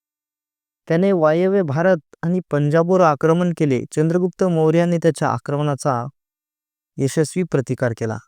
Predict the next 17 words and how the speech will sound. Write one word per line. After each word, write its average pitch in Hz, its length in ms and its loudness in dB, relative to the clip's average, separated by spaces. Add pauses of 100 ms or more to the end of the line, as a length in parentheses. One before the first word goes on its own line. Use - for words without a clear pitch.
(120)
सेल्युकस 180 720 2
निकेटरचा 165 640 2
प्रभा-, 139 420 -2 (100)
पराभव 156 480 2
केल्यामुळे 170 500 0 (560)
अफगाणिस-, 160 560 0 (380)
अफगाणिस्तानातील 151 920 -2 (160)
काबूल, 156 500 0 (220)
कंदाहार, 139 720 -2 (140)
हेरात 143 460 2 (180)
हे 143 80 0
प्रदेश 143 440 2 (1200)
त्याच्या 170 320 4
साम्राज्यात 131 720 0
सामील 123 560 -2
झाले. 113 280 -2 (4000)
सम्राट 180 640 2